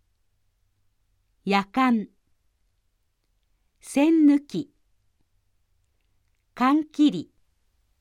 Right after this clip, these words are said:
缶詰。風呂敷。そろばん。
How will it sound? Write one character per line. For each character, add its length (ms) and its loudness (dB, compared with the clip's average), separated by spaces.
缶 380 2
詰。 460 2
風 180 -4
呂 160 0
敷。 520 -8
そ 220 -4
ろ 180 0
ば 220 -2
ん。 200 -6